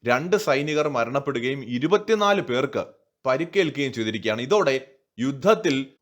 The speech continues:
ഇറാഖ് കൂടി പങ്കാളിയാവുകയാണ്. അതായത്, നേരത്തെ തന്നെ ലെബനനുമായിട്ട് യുദ്ധം തുടങ്ങിയിരുന്നു. already ഹമാസുമായിട്ട് പ്രശ്നങ്ങളുണ്ട്, സിറിയയുമായിട്ട് പ്രശ്നങ്ങളുണ്ട്,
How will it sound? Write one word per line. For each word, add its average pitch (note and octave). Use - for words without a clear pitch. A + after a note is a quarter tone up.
ഇറാഖ് F3
കൂടി E3
പങ്കാളിയാവുകയാണ്. C3+
അതായത്, C3
നേരത്തെ C#3
തന്നെ D#3
ലെബനനുമായിട്ട് D3+
യുദ്ധം D3
തുടങ്ങിയിരുന്നു. C#3+
already D3
ഹമാസുമായിട്ട് D3+
പ്രശ്നങ്ങളുണ്ട്, D3+
സിറിയയുമായിട്ട് D#3+
പ്രശ്നങ്ങളുണ്ട്, D3